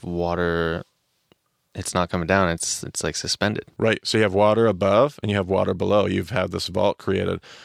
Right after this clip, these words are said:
Speaker 2: Uh, the very next thing we're gonna have happen, that we're told, is that dry ground is gonna appear. Like, this is following the roadmap of creation day by day by day. The very next thing that's gonna happen,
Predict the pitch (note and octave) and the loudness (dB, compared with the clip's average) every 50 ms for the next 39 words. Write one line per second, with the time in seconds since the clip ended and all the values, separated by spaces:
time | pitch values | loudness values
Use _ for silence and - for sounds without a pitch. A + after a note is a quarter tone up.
0 | - - _ - G#2+ G#2 G2 G2 G2+ G#2+ A2+ A2 G#2 - - - A2 G#2+ G#2 F#2+ | -20 -10 _ 2 2 2 2 2 2 2 2 2 0 -2 -2 -2 -2 -2 0 -2
1 | G2+ G2 F#2+ G2 G2 F#2+ G2 F#2 - - - _ _ F#2 F#2 G2+ G#2 G2+ - A2 | -2 -2 -2 0 0 0 -2 -2 -6 -12 -20 _ _ -4 -2 -2 -2 0 0 -2
2 | A2+ A#2 G2 F#2+ F#2 - - G2+ G#2+ G#2 F#2+ G2 F#2+ F#2 F#2 - G#2 G2+ F#2+ F2+ | 0 0 -2 -2 -4 -2 0 0 0 0 0 -2 -2 -2 0 0 0 0 2 0
3 | F#2+ F#2+ G2+ A2 G#2+ F#2 - F#2+ F#2 F2 E2 - - - - - _ _ _ _ | -2 -2 -2 -2 -2 -4 -4 -6 -6 -6 -8 -6 -8 -8 -8 -8 _ _ _ _
4 | _ - - - - - - - A2+ G#2+ - F#2+ G2+ A#2+ C#3 C#3+ - F3+ E3+ - | _ -20 -20 -18 -18 -10 0 0 0 0 0 0 2 4 4 4 4 0 0 0
5 | - - A2+ A2 A2+ A#2 A#2+ B2+ B2+ B2 A2+ G2+ F#2+ F#2+ G2+ G#2 G#2 G#2+ G#2+ - | 2 2 4 6 6 6 4 2 2 2 2 2 2 2 2 2 2 0 0 0
6 | - G#2 - - - A2 G2 F#2 F#2+ G2 - G#2 G2 F#2+ F2 G2 F#2+ G2 G2 G2 | -2 -6 -6 -4 -2 -2 0 0 0 -2 -2 -2 -2 -2 -2 -2 0 0 0 0
7 | G2+ G#2 - G2 G2 G2 F#2+ E2+ F#2+ F#2+ F#2+ F#2+ F#2+ F#2+ F#2 - G2 G2 F#2+ F#2+ | 0 -2 -2 -2 -2 -2 -2 -2 -2 -2 0 0 -2 -2 -4 -4 -4 -4 -4 -2
8 | E2+ G2+ F#2+ F#2+ F#2 F#2 F#2 G2 G2+ G2 G2 G2+ G2 - - G2+ G2 - - F#2+ | -2 -2 -2 0 -2 -2 -2 -2 -2 0 -2 -2 -4 -4 -4 -4 -4 -4 -4 -4
9 | F#2 F#2+ G2 G#2 - - C#3 D3 D#3 | -2 -2 -2 -2 -2 -2 -2 -2 -4